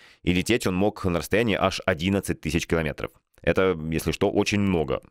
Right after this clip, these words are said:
Это больше, чем, например, от Киева до Мексики. Причем этот маршрут можно было пройти с нормальным таким уровнем комфорта.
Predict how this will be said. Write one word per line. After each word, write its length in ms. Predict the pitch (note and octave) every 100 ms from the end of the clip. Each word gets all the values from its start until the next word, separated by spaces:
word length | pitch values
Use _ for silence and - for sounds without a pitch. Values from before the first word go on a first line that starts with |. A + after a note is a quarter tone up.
| -
Это 120 | -
больше, 300 | D2+ F#2 F2+
чем, 260 | - D#2+ D#2
например, 380 | D2 D#2 D#2
от 140 | D#2 -
Киева 360 | F#2+ F#2+ E2+
до 180 | D2+ E2+
Мексики. 520 | E2 D2+ - C#2+ - - _ _ _ _ _ _ _
Причем 360 | - A#2+ G#2+ G#2
этот 220 | F#2+ F#2+
маршрут 380 | E2+ - C#3 -
можно 260 | F#2+ F2+
было 260 | E2+ F2+ E2+
пройти 320 | - E2 A2
с 80 | A#2
нормальным 560 | F#2 F2 E2+ G#2+ A#2+ G#2
таким 400 | E2 G2 G#2 F2
уровнем 540 | D#2+ D#2+ G2 F#2+ F2+
комфорта. 680 | G2 A2 - F2 - D2